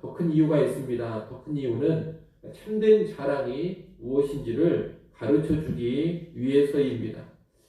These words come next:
이런 특별한 체험이 진정한 자랑거리가 아니라 정말로 중요한 자랑거리, 참된 자랑거리가 있다는 겁니다. 그런 맥락에서 바울은 자기의 체험을 크게 과시하지 않습니다.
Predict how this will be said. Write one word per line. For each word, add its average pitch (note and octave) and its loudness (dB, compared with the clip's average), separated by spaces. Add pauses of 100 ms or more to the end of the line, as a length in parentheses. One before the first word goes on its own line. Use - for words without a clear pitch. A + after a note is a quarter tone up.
(240)
이런 E3+ 6
특별한 G3 4
체험이 D#3+ 2
진정한 D3+ -2
자랑거리가 C3+ -2
아니라 A#2 -6 (240)
정말로 D#3+ 2
중요한 E3 -2
자랑거리, C3 -4
참된 F#3+ -4 (160)
자랑거리가 B2+ -2
있다는 C3+ 0
겁니다. A2 0 (580)
그런 F#3+ 6
맥락에서 D#3+ 4
바울은 B2+ 0
자기의 C#3 -2
체험을 F3 0
크게 - 0 (260)
과시하지 C#3+ 2
않습니다. A#2+ -4